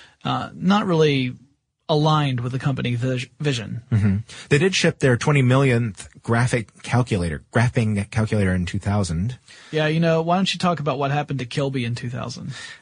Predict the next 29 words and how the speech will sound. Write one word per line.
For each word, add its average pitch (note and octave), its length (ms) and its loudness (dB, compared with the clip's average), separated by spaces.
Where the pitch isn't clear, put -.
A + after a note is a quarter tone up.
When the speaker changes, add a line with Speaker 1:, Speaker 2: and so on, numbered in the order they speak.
Speaker 2:
Uh, C3 160 6
he, D#3 260 2
that B2 100 -2
was C#3 120 -2
just D3+ 200 2
a B2+ 60 2
really A2 240 4
small G#2 300 0
prize. D#2+ 520 -2
Speaker 1:
Yeah. - 160 -4
Speaker 2:
The, A2 220 4
uh, G2 240 2
Nobel A2+ 380 2
Prize A#2 300 2
in A2 100 -2
Physics. A#2+ 580 -2
Speaker 1:
Yeah. A2+ 320 -8
Speaker 2:
He C3+ 100 0
got B2 160 4
that A2+ 140 2
in F#2+ 120 2
two F2+ 140 -2
thousand. D#2 500 -6
Speaker 1:
Yep. C3+ 220 -8
Speaker 2:
So, F#2 440 0
uh, E2+ 300 -2
and G#2+ 240 0
Mister B2 220 0
Kilby G#2 460 0